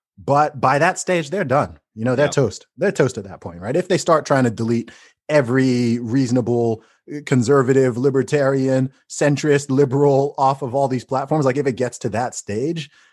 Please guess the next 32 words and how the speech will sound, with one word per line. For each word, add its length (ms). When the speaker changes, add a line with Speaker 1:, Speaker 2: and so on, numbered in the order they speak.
Speaker 1:
then 520
they're, 280
they're 260
gonna, 240
they're 260
gonna 160
crush 340
their 120
own 140
businesses. 560
Like, 160
they 80
Speaker 2:
Well, 140
Speaker 1:
will, 200
because 500
Speaker 2:
I 80
mean, 340
not 220
if, 160
not 220
if 100
they 120
keep, 420
uh, 280
having 240
their 120
buddies 360
at 140
Google 400
and 100
Apple, 460
uh, 240